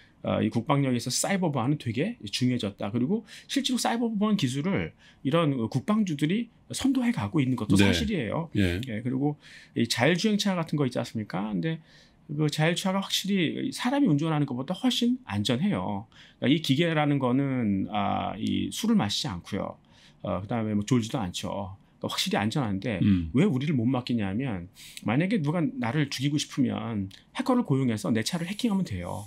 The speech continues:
Speaker 2: 음.
Speaker 1: 어, 그러니까, 아, 이 특히 이제 또 요즘에 이 메타버스라는 것도 많이 도-, 얘기되고 있지 않습니까?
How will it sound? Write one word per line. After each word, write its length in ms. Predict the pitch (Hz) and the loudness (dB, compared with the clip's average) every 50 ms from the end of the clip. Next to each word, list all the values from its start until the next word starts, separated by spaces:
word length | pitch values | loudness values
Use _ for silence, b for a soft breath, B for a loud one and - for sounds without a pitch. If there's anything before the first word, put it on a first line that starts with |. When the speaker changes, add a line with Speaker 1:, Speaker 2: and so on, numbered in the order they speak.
| - 131 | 4 6
Speaker 2:
음. 320 | 113 101 95 82 80 78 - - | 8 8 8 6 4 -2 -6 -8
Speaker 1:
어, 220 | 117 101 98 101 - | -6 -4 -4 -4 -2
그러니까, 220 | - 127 120 117 B B B B B B B B B B - | 0 0 0 0 B B B B B B B B B B -4
아, 500 | - 110 107 107 107 107 104 104 101 98 - - | 0 0 2 2 2 2 2 0 0 -2 -2 0
이 300 | 139 139 135 135 127 117 - | 0 0 2 2 0 0 -2
특히 240 | - - - 220 | -4 -2 0 2
이제 220 | 165 135 156 143 - | 2 2 0 0 2
또 260 | 160 151 139 - - b b b b b b | 2 0 0 0 -6 b b b b b b
요즘에 380 | - 135 135 156 160 160 151 135 | 0 2 2 4 4 4 4 2
이 220 | 123 131 131 123 117 | 2 2 2 2 4
메타버스라는 800 | 107 104 113 - - 202 202 202 190 - - 190 175 165 165 156 | 4 4 2 2 2 2 2 2 0 0 0 0 0 2 2 2
것도 240 | 147 139 143 - 165 | 0 0 -2 -2 -2
많이 720 | 139 107 113 120 117 110 107 110 104 101 101 98 98 101 | -2 0 0 0 0 0 0 -2 -2 -2 -2 -2 -4 -6
도-, 140 | - 147 - | -8 -6 -4
얘기되고 540 | 120 117 123 123 117 131 127 - 110 113 120 | -2 0 0 2 2 2 0 2 2 2 2
있지 160 | 107 - - | 0 0 -2
않습니까? 440 | 107 98 - 101 92 90 - 156 180 | -4 -2 -2 -2 -4 -2 -4 -6 -6